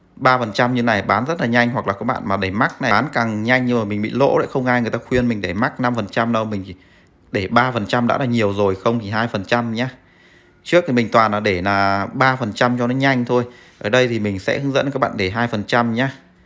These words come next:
Rồi, mình để hai phần trăm này. Để mình tích ở đây xem nó cho bán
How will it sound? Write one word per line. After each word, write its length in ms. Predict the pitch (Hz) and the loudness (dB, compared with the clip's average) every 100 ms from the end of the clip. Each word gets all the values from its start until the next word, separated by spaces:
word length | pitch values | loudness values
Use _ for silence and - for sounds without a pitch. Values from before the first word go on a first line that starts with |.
| _ _ | _ _
Rồi, 140 | 120 107 | 0 0
mình 140 | 107 | 2
để 100 | 101 | 2
hai 140 | 123 | 2
phần 160 | 123 107 | 0 -2
trăm 260 | - 123 123 | 0 2 0
này. 120 | 104 - _ _ _ _ - | -4 -8 _ _ _ _ -8
Để 60 | |
mình 160 | 104 104 | -6 -4
tích 200 | - 170 | -2 0
ở 60 | 131 | 2
đây 100 | 127 | 2
xem 160 | 123 | 0
nó 60 | 127 | 0
cho 140 | 131 | 2
bán 240 | 120 110 | 2 2